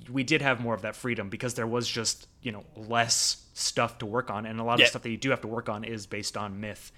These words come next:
Speaker 1: and the gods and stuff like that. Um, but so in a way it was more difficult, but in a way, yeah, a lot more, a lot more freedom to kind of explore the ideas and the characters and stuff like that.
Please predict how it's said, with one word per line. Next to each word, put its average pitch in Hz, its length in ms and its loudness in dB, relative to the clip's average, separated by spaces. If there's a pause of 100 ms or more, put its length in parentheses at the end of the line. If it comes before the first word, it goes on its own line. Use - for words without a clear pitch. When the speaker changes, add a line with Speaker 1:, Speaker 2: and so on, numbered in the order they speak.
(220)
Speaker 1:
and 104 260 -6
the 110 60 -4
gods 95 400 -4
and 98 100 -8
stuff - 260 -8
like 95 200 -8
that. 107 360 2 (260)
Um, 92 380 -10 (460)
but 143 280 6
so 160 420 2
in 151 120 0
a 156 60 6
way 190 260 10
it 208 60 8
was 175 140 4
more 165 160 4
difficult, 147 640 -2 (200)
but 120 260 6
in 123 100 -4
a 123 40 2
way, 120 400 6
yeah, 117 240 6
a - 20 4
lot 120 180 2
more, 110 520 0 (1040)
a 127 40 -2
lot 135 100 4
more 123 120 4
freedom 107 600 -2
to - 80 -8
kind 110 220 -6
of 101 220 -6
explore 107 760 -2 (380)
the 113 100 -2
ideas 104 360 -2
and 104 80 -8
the 101 40 -8
characters 98 440 -8
and 101 80 -10
stuff - 180 -10
like 98 140 -10
that. 98 220 -6